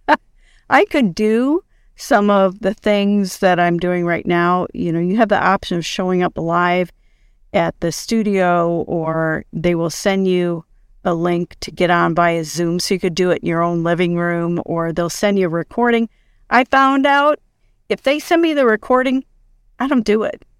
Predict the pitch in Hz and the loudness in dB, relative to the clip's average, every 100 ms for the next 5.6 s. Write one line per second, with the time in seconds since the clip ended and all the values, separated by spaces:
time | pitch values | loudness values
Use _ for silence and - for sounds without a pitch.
0 | _ _ _ - _ _ _ 240 240 233 | _ _ _ -20 _ _ _ 0 2 4
1 | 233 - 220 208 _ 240 247 262 277 254 | 2 0 -2 -2 _ 0 2 2 0 -2
2 | - - - 294 285 302 254 202 185 233 | -8 -18 -4 2 4 4 2 0 0 0
3 | 262 285 302 359 - _ _ _ - 220 | 2 4 2 0 -4 _ _ _ -2 2
4 | 226 247 233 - 240 233 214 202 202 208 | 2 2 0 2 2 4 4 4 2 2
5 | 190 175 190 202 220 | 2 2 0 0 -2